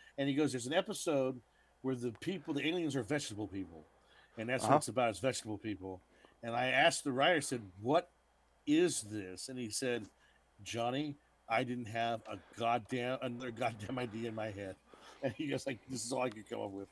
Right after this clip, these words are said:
Speaker 2: Yeah.
Speaker 1: So I thought that was always funny. It just shows you the, the lust, the, the, the luster of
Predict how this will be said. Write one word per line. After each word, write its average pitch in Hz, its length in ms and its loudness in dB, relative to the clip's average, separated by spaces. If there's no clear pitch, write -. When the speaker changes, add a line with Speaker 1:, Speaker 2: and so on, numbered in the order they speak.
Speaker 2:
Yeah. 135 140 12
Speaker 1:
So 135 60 -2
I - 20 0
thought 139 80 0
that 131 80 0
was 117 140 -2
always 117 180 -2
funny. 113 400 0
It 131 60 -8
just 123 220 0
shows 127 280 0
you 117 360 0
the, 131 100 -2
the 127 80 4
lust, 156 480 10
the, 147 180 6
the, 143 220 2
the 135 400 4
luster 208 540 8
of 151 280 8